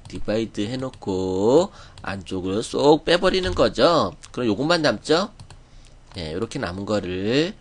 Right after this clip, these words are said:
로테이트 툴로 살짝 돌려서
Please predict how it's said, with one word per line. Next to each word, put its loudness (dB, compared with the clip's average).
로테이트 -2
툴로 0
살짝 -4
돌려서 0